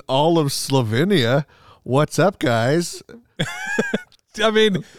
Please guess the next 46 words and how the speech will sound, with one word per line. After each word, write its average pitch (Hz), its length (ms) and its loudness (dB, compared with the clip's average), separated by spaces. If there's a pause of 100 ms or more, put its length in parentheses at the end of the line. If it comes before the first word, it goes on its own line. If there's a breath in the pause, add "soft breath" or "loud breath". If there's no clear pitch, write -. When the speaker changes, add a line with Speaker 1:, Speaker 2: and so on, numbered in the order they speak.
(300 loud breath)
Speaker 2:
thanks 165 460 0
for 254 160 2
being 262 300 2
here. 339 320 2
Like, 175 260 0
well, 175 180 0
that's, 175 400 0 (460 loud breath)
I 151 160 2
mean, 160 160 2
Speaker 1:
This 165 160 0
isn't 185 280 2
a 170 60 2
goal 160 400 2
that 147 140 0
I 147 80 4
set 156 300 0
out 170 220 2
to 143 100 -2
get, 120 360 -2
but 131 120 -2
it's 131 160 -4
something 156 300 -2
I 156 120 2
got 143 160 2
along 135 300 0
the 123 80 -2
way. 107 340 -2
Speaker 2:
Yeah. 107 600 -2 (440)
Speaker 1:
And 220 260 -2
got, 143 260 0
it 131 120 0
just 170 320 -2
made 143 260 0
my 110 140 -6
day, 92 400 -12
you - 180 -10
know? 110 180 -8
Speaker 2:
Yes. 208 280 0 (220 loud breath)
We're 165 140 2
happy 196 300 0
that 190 120 2
you're 190 120 0
listening, 175 400 0
whoever 151 300 0
you 156 180 2
are. 156 440 2